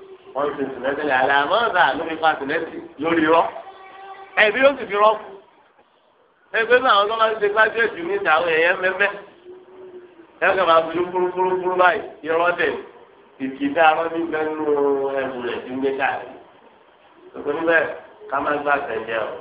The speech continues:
Bá tó máa wá káwọn àdéhùn kan tó aláwọ̀ ò ní gbà. Torí ti sọ̀rọ̀ ọ̀sán lọ láti sálá fẹ́ ni wọ́n bá wí ohun tí ìwé yẹn lè tún náà, ó ń tàn wọ́n wọlé. Tẹ́lẹ̀ yẹn láwọn afojú rí náà, ẹ̀sìn ìbí náà ni wọ́n pè.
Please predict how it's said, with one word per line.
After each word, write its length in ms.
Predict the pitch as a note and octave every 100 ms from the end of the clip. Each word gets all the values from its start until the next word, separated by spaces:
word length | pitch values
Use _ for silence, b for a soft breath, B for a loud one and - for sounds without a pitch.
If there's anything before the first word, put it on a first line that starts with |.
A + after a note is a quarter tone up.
| - - - -
Bá 120 | - B2+
tó 140 | C3+
máa 200 | C3 B2+
wá 120 | C3 C3+
káwọn 320 | - B2+ B2
àdéhùn 420 | A2+ A2+ C3+ -
kan 160 | A#2 A2+
tó 100 | B2+
aláwọ̀ 400 | C3+ D3+ F#3+ D3
ò 120 | B2+
ní 120 | A#2 C3+
gbà. 220 | C#3 D#3 C#3 - - - -
Torí 200 | D#3 -
ti 100 | D3+
sọ̀rọ̀ 260 | D3 C#3+ D3
ọ̀sán 240 | B2 B2+
lọ 120 | A#2+ B2+
láti 200 | D3+ C#3+
sálá 220 | C3 C#3
fẹ́ 160 | C3+ C#3
ni 100 | C3+
wọ́n 120 | C#3
bá 80 | C#3
wí 120 | C#3 C#3
ohun 240 | C3 C3
tí 120 | C3 C#3+
ìwé 260 | A#2 G#2+ A2
yẹn 200 | C#3 C#3
lè 100 | B2
tún 200 | - A#2+
náà, 200 | A2+ B2 B2
ó 140 | C3
ń 80 | C#3
tàn 160 | C#3+ B2+
wọ́n 200 | B2 B2+
wọlé. 280 | A#2 A#2 A#2+ - - -
Tẹ́lẹ̀ 240 | - E3+ E3+
yẹn 140 | C#3+
láwọn 240 | C#3+ C#3+ C#3
afojú 360 | C#3+ C3+ B2+
rí 140 | C#3 C#3+
náà, 140 | C#3+
ẹ̀sìn 260 | A#2 A2+ A#2+
ìbí 200 | A#2 D3
náà 160 | D#3 D3
ni 80 |
wọ́n 160 | D3 D#3
pè. 120 | D#3